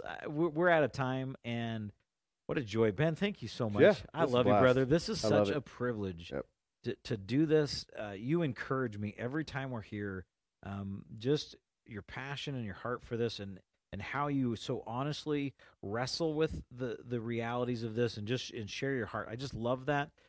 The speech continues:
Speaker 1: Um, it's an encouragement to me. I know it's an encouragement to others, and it is a real privilege to do this. I look forward to seeing what God does this fall. I,
Speaker 2: Yeah.
Speaker 1: I don't know what He's gonna do yet, but I look forward to seeing what it is, 'cause I,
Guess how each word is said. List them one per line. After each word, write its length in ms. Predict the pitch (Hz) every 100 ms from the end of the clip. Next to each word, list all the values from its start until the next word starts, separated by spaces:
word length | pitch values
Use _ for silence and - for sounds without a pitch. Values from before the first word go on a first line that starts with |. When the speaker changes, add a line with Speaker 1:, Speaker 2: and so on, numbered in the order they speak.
| _
Speaker 1:
Um, 240 | 107 104 104
it's 180 | 104 113
an 60 |
encouragement 640 | 107 - 165 156 127 131
to 100 | -
me. 160 | 120 120
I 60 | 110
know 160 | 123
it's 120 | 127 -
an 100 | 117
encouragement 520 | 104 120 104 110 -
to 80 | 98
others, 340 | 107 101 101 - _ _
and 120 | 110
it 60 | 113
is 100 | 107
a 40 |
real 180 | 104 127
privilege 600 | 110 - 117 107 95 92 - _ _
to 80 | -
do 180 | 110 113
this. 160 | 107 127
I 40 |
look 180 | 139 175
forward 180 | 190 196
to 60 |
seeing 180 | 151 175
what 100 | 165
God 180 | 156 151
does 160 | 151 135
this 160 | 127
fall. 360 | - 120 85 - -
I, 120 | 214
Speaker 2:
Yeah. 80 | 98
Speaker 1:
I 20 |
don't 160 | 156 175
know 80 | 160
what 140 | 170
He's 100 | 156
gonna 160 | 156 143
do 100 | 151
yet, 320 | 156 156 156 _ _ -
but 80 | 113
I 20 |
look 180 | 143 -
forward 260 | 156 156
to 40 | 127
seeing 340 | - 135 131
what 140 | 120
it 60 | 110
is, 220 | 104 92
'cause 160 | - 113 -
I, 140 | 110